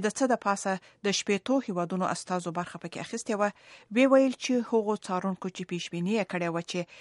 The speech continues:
د نړیوالو قواو په وتلو سره به د افغانستان حالات ډېر خراب سي، اشتباه کړې وه. هغه د، د دې غونډې په پای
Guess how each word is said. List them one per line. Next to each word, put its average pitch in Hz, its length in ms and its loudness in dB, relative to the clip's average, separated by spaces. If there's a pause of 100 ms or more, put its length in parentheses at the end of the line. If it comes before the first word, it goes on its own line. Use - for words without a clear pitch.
(160)
د 208 140 4
نړیوالو 233 560 6
قواو 196 320 4
په 180 100 0
وتلو 180 300 -6
سره 170 200 -4
به - 80 0 (400)
د 202 140 10
افغانستان 202 640 2
حالات 175 280 2
ډېر 175 320 -2
خراب 180 340 -2
سي، 202 120 -2 (420)
اشتباه 165 460 -4
کړې 156 200 -6
وه. 156 100 -4 (560)
هغه 180 240 0
د، 175 40 0 (240)
د - 20 -6 (100)
دې 180 140 2
غونډې 175 300 -2
په 160 140 -4
پای 170 140 0